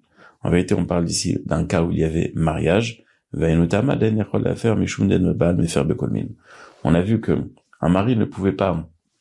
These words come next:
annuler les nedarim qui précédaient son mariage. Et en vérité, comme nous explique le Ran, on peut parler de deux cas différents. Ou alors on parle d'un cas où elle a été fiancée au départ, et après,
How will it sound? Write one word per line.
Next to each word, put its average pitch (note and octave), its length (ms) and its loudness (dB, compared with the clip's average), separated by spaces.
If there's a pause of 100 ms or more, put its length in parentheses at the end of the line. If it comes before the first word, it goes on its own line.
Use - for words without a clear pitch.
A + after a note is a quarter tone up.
(400)
annuler G2 520 4 (260)
les F2+ 140 2
nedarim F#2 400 2
qui A2 120 -4
précédaient G2+ 460 0
son - 140 -4
mariage. - 540 -6
Et - 40 -2
en E2 80 4
vérité, F2 320 2
comme F#2+ 120 0
nous E2+ 100 -2
explique G2 300 -8
le - 80 0
Ran, G#2 200 2 (480)
on F2+ 120 -2
peut G2+ 140 0
parler G#2+ 240 2
de F#2+ 140 -2
deux F#2 180 0
cas F#2 180 -2
différents. E2+ 520 -8 (360)
Ou F#2+ 80 0
alors G#2+ 160 2
on F#2 80 -4
parle F2 220 -4
d'un E2 140 -8
cas D#2+ 300 -8 (100)
où F#2 160 4
elle E2 100 2
a D#2+ 40 2
été E2 200 -4
fiancée F#2+ 460 -2
au D#2+ 40 2
départ, C#2+ 400 -2 (640)
et G2 140 4
après, E2+ 520 -2